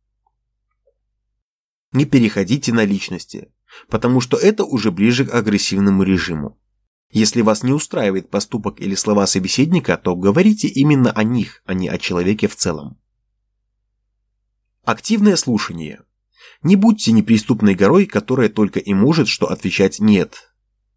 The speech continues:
Покажите собеседнику, что вы его слушаете, что осознаете и готовы проговорить, что между вами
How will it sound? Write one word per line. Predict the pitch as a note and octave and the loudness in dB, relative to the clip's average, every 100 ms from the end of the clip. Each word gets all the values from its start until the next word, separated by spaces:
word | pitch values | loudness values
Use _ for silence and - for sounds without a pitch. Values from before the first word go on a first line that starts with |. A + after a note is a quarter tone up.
| _ _ _ | _ _ _
Покажите | E3+ G#3 G#3+ G#3 F3 | -2 2 2 0 -2
собеседнику, | B2 G#2+ - C#3 C#3 A2 G2 | 0 -2 0 -2 -2 -4 -4
что | - F#2+ | -4 -2
вы | G2 G#3 | 4 6
его | G#3+ F3+ | 6 2
слушаете, | - C#3 - F2+ E2+ - - - - | -2 -6 -6 -8 -10 -12 -14 -18 -16
что | - - A2 | -8 -6 -4
осознаете | G2+ G#2+ F#2+ G2 E3 - | -2 -2 0 2 2 2
и | A2 | 0
готовы | G2 G2 G2+ C3 | 0 0 0 0
проговорить, | B2+ G#2+ G2+ G2+ F#2+ | -2 0 0 0 -2
что | - - | -6 -6
между | F2+ F2 E2 | -6 -6 -4
вами | F2 A#2+ | -2 -2